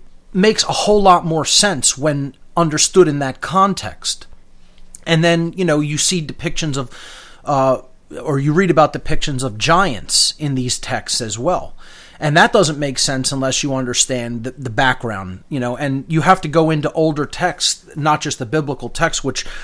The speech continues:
tell about these encounters in such a watered down way in comparison to some older texts where the, the detail is preserved. So, you know, this is what we were essentially starting to talk about last week. What I really want to get into this week more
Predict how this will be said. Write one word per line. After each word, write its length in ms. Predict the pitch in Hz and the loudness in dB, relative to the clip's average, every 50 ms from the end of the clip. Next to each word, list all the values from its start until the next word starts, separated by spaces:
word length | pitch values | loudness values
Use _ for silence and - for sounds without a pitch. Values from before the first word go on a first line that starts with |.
| - - - | -12 -10 -4
tell 200 | - - 185 170 | -2 0 2 4
about 260 | 156 160 156 151 143 | 4 6 6 4 4
these 260 | - 147 135 123 - - - - - - - - - | 0 -4 -4 -4 -6 -8 -10 -14 -16 -18 -18 -12 -6
encounters 720 | - 151 - - - 170 180 190 190 175 151 143 131 - | -6 -6 -4 -4 -2 0 2 2 2 2 2 0 0 -2
in 320 | 143 135 131 131 131 123 120 - - - | -2 -2 -2 -2 -4 -4 -6 -10 -12 -4
such 240 | - - 190 175 - | 0 2 2 2 2
a 60 | 165 | 0
watered 480 | 139 127 131 151 160 156 151 139 123 113 | 0 2 4 4 6 6 4 2 0 0
down 340 | 143 151 160 180 190 170 143 | 2 2 4 4 2 2 0
way 220 | 120 120 113 117 | 0 -2 -2 -4
in 160 | 120 - 139 | -4 -6 -8
comparison 640 | 127 - 135 127 - 151 143 139 135 123 - - 131 | -6 -6 -6 -4 -2 0 2 2 2 0 0 -2 -2
to 60 | 117 | 0
some 340 | - - 147 131 127 123 113 - - - | 0 0 0 0 -2 -4 -6 -8 -6 0
older 320 | - 165 165 165 147 135 113 | 2 4 4 4 2 0 -2
texts 680 | - - - 92 80 - - - - - - - - | -4 -6 -8 -8 -8 -8 -8 -8 -6 -4 -4 -4 -4
where 360 | 139 127 135 131 131 123 117 | -4 -2 0 2 2 0 0
the, 320 | 117 113 123 117 120 - - - - - - | -4 -4 -4 -4 -6 -8 -12 -20 -20 -16 -10
the 100 | - 135 | -8 -6
detail 540 | 123 107 156 185 190 - - 147 127 110 113 | -2 0 0 0 0 -2 -2 -2 -2 -2 -2
is 100 | 107 - | -6 -8
preserved. 720 | - - 131 113 98 101 120 113 101 80 - - - - - - - - - - - - - - - - - | -8 -6 -8 -6 -4 -4 -4 -6 -6 -8 -10 -14 -20 -20 -20 -20 -20 -20 -18 -18 -18 -18 -18 -20 -20 -16 -4
So, 480 | - - - 170 156 156 151 147 - - - - - - _ - - - - - - - - - - - | 0 2 4 4 4 4 2 0 -2 -6 -12 -20 -20 -20 _ -20 -20 -20 -20 -20 -20 -20 -20 -20 -12 -6
you 100 | - 185 | -2 0
know, 140 | 170 156 156 | 2 2 4
this 220 | 160 185 180 214 | 4 2 2 2
is 80 | 190 156 | 2 2
what 160 | 190 190 170 | 2 2 2
we 120 | 165 165 | 2 2
were 160 | 156 151 147 | 2 0 0
essentially 460 | 143 131 - 175 165 156 - - 151 131 | 0 0 2 2 2 0 0 -2 -2 -4
starting 400 | - - - 151 147 147 143 135 | -2 0 2 2 2 2 0 -4
to 60 | 123 | -6
talk 300 | - - 143 135 120 135 | -4 -2 -2 -2 -2 -2
about 260 | 120 127 117 110 - | -4 -4 -4 -2 0
last 340 | 151 165 180 185 - - - | 2 2 4 4 4 2 0
week. 160 | 127 120 113 | -2 -6 -4
What 180 | 127 139 170 175 | -2 2 2 4
I 100 | 151 147 | 2 2
really 600 | 143 135 135 131 131 147 196 247 240 202 185 170 | 0 -4 -6 -6 -2 0 2 2 2 2 0 0
want 200 | 156 160 156 147 | 0 -2 -2 -2
to 60 | 135 | -4
get 140 | 127 143 135 | -4 -4 -4
into 400 | 139 143 131 - - 139 131 123 | -4 -4 -6 -4 -4 -4 -4 -2
this 320 | 113 151 185 180 - - | 0 0 0 0 0 -2
week 260 | 135 123 120 - - | -4 -4 -4 -6 -8
more 460 | 135 139 135 139 135 127 123 127 127 | -6 -4 -4 -2 -2 -2 -2 -4 -6